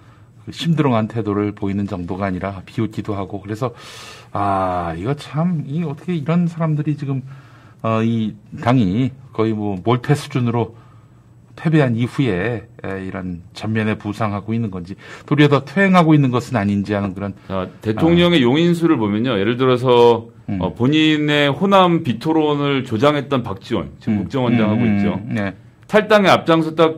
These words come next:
Speaker 2: 결국 끝의 순간에 탈당을 하지 않아서
Speaker 1: 음.
Speaker 2: 대통-, 문재인 대-, 이 후보에게 어떻게 보면 플러스 마이너스를 함께 줬던 박영선
Speaker 1: 음.
Speaker 2: 장관까지 했죠.
Speaker 1: 네.
Speaker 2: 그리고 그런 식으로 지금 이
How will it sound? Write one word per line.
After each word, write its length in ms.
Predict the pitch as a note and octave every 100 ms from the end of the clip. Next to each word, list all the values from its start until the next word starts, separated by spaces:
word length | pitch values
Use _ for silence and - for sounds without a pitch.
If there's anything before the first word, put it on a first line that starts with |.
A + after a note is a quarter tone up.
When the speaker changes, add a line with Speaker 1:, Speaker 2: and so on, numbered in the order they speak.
| -
Speaker 2:
결국 460 | - C#3 D#3 D#3+ -
끝의 320 | G#3 - G#3
순간에 340 | G3 F3+ F3 D#3+
탈당을 400 | F3+ E3+ E3+ D#3+
하지 140 | D#3 D#3+
않아서 640 | A#2 A#2+ A#2 B2 C#3 D3
Speaker 1:
음. 260 | B2 G#2 F2 - -
Speaker 2:
대통-, 440 | B2 C3 D#3+ A#2
문재인 320 | A#2 C3+ D#3 D3+
대-, 140 | D3 F2+ G2
이 240 | B2+ A#2+
후보에게 880 | A#2 D#3 D#3 D#3 D3+ D3 C#3 C3 C3
어떻게 380 | B2+ A2 C3+ C3+
보면 160 | C3 C3
플러스 300 | G3 G3+ D#3
마이너스를 380 | B2+ A#2 A#2
함께 240 | C#3 F3 -
줬던 260 | C3+ C3
박영선 540 | G#2 G#2 A2+ G2 F2 C#2+
Speaker 1:
음. 280 | A2 G#2 E2+ - - _ - _ -
Speaker 2:
장관까지 580 | A2+ C3 D3 C3+ B2+ B2+
했죠. 400 | B2 A2 G2+ E3
Speaker 1:
네. 220 | F#2+ E2+ - - _ -
Speaker 2:
그리고 720 | C3+ D#3 D#3+ D#3+ D#3 - - - _ _
그런 340 | - D#3+ F3+
식으로 420 | F3 F3+ D#3+ E3+ E3
지금 220 | D#3+ D#3+ - - _ _ _ _ -
이 460 | A#2+ B2 B2 A#2+